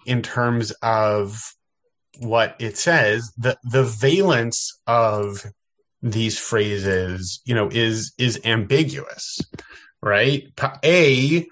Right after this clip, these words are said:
um, when it says Vayaronu, it, it's actually, it's not that common of a word. So there's, of course,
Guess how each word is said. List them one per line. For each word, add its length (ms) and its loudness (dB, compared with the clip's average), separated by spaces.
um, 320 2
when 120 2
it 100 0
says 220 4
Vayaronu, 1200 0
it, 220 -4
it's 160 -6
actually, 300 -2
it's 140 -4
not 300 0
that 240 -2
common 340 -2
of 120 -4
a 60 -2
word. 460 -2
So 160 -2
there's, 200 -2
of 140 -6
course, 720 -6